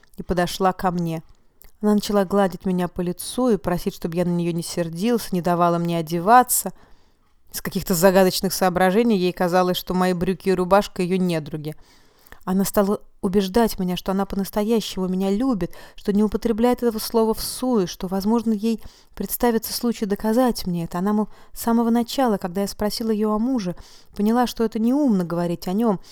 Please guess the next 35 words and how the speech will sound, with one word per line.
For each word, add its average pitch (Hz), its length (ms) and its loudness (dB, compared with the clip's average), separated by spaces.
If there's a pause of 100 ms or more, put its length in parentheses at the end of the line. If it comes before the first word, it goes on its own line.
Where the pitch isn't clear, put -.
(140)
что - 180 -2
она 226 120 4
не 247 160 4
хочет, 277 420 0
чтобы 185 200 -4
между 185 260 0
нами 202 240 2
становился 190 480 -2
другой 185 300 -2
мужчина, 185 560 -2
чужой 208 400 0
человек. 196 560 0 (240)
Да, 214 240 4
чужой, 240 480 4
потому 196 320 0
что - 160 -4
ее 240 140 2
муж 254 180 4
давно 254 300 6
уже 269 120 0
чужой 269 440 2
для 175 160 -2
нее. 165 280 -2 (540)
Дурачок 330 500 6
ты 160 140 -4
мой, 160 100 -4
я 247 140 4
ведь 294 140 0
уже 320 120 0
три 339 160 0
года 311 240 2
с - 80 -4
ним 202 180 4
не 196 120 2
живу. 208 360 0